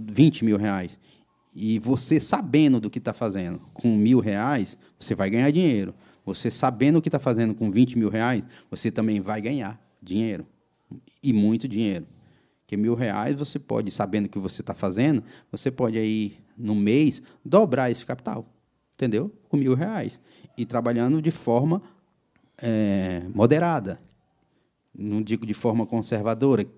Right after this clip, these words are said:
Forma conservadora ali você tenta ganhar pelo menos dez reais por dia com mil reais. Entendeu?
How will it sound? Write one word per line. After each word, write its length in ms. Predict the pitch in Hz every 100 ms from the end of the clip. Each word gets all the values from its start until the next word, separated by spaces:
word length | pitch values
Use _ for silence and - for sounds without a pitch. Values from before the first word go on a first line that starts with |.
| -
Forma 300 | - 107 107
conservadora 680 | 110 - 101 104 101 113 113
ali 160 | 117
você 220 | 110 -
tenta 260 | - 110 104
ganhar 440 | 98 - 101 101 101
pelo 180 | 101
menos 240 | 98 113 117
dez 180 | 113 110
reais 400 | 101 107 107 - -
por 160 | -
dia 200 | 98 101
com 120 | 92 101
mil 140 | 95
reais. 420 | 101 98 92 90 _ _ - _ _ _
Entendeu? 340 | 92 92